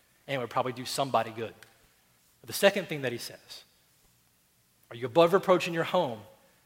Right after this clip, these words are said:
relationship with your wife? Is there purity there? Is she the only one that's got your eye? Is she the only one that's got your hands? Are you a one-woman man?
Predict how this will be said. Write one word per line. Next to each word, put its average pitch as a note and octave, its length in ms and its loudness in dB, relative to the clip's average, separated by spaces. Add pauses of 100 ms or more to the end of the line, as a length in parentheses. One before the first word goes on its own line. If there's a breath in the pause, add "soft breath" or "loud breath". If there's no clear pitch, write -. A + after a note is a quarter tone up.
relationship D#3+ 460 -2
with F#3 120 -2
your E3 120 0
wife? - 560 2 (760)
Is C#3+ 140 -6
there D#3+ 140 -4
purity D3+ 400 -4
there? G#2+ 240 -16 (800)
Is - 80 -12
she G3+ 120 -2
the D3 100 -2
only F#3 240 2
one F3 200 2
that's C#3 120 -8
got D3 180 -2
your D#3+ 120 -2
eye? B2 180 4
Is A#2+ 100 -2
she D#3+ 80 -10
the C3+ 160 -10
only F#3+ 240 -4
one F3 160 -2
that's C#3 140 -8
got D#3 160 0
your D3 80 -12
hands? B2+ 580 -14 (1160)
Are B2+ 60 -16
you C#3+ 100 -2
a C#3 40 2
one-woman F#3 480 0
man? C#3+ 220 -4